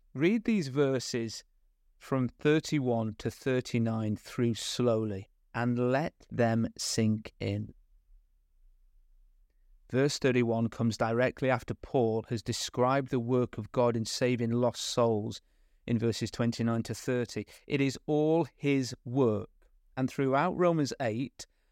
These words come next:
Paul has written these words in the context of a world of groaning and decay and a life of suffering and persecution.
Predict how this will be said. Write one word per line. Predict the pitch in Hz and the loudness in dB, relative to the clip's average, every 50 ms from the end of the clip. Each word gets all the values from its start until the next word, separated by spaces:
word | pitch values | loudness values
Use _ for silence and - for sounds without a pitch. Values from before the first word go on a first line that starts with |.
| _ _ _ | _ _ _
Paul | - - 151 160 170 180 170 | -8 -2 2 2 4 4 2
has | 147 160 147 127 | 2 0 -2 -2
written | 131 131 143 156 143 - - - 131 127 123 - 117 | -2 0 0 0 0 -2 -4 -2 -2 -2 -2 -2 -2
these | 127 135 131 135 120 | 0 0 0 0 0
words | 117 123 131 127 123 123 - 123 | 0 0 2 2 2 2 0 0
in | 120 | -2
the | 117 113 | -2 -2
context | - - - 123 123 117 - 127 117 - - - - | -4 -2 -2 0 0 0 -2 -4 -4 -4 -6 -6 -6
of | 120 110 | -2 -2
a | 120 | -2
world | 117 117 113 127 131 135 143 151 151 143 139 | -2 -2 0 0 2 2 2 2 0 0 0
of | 147 120 101 | -2 -4 -4
groaning | - 120 117 123 127 127 135 143 147 151 143 143 143 - - | -4 -2 0 2 4 4 4 2 0 0 2 0 0 -2 -2
and | 143 123 117 | -4 -4 -2
decay | - 120 - - - - 113 107 110 113 113 - _ _ _ _ _ _ - | -2 -4 -6 -6 -8 -8 -8 -6 -6 -10 -10 -12 _ _ _ _ _ _ -4
and | - 135 135 | 0 2 2
a | 131 | 2
life | 135 135 135 139 151 156 - - - | 2 2 2 2 2 2 0 -2 -4
of | 135 - | -6 -4
suffering | - - - - 135 - - - - 135 127 | -6 -6 -2 -2 -2 -2 -2 -4 -2 0 2
and | 123 120 117 | 2 0 0
persecution. | - - 117 107 - - 107 - - 117 110 107 - - - 113 107 | 0 0 -2 -2 -2 -6 -10 -10 -8 -8 -8 -8 -8 -10 -10 -10 -12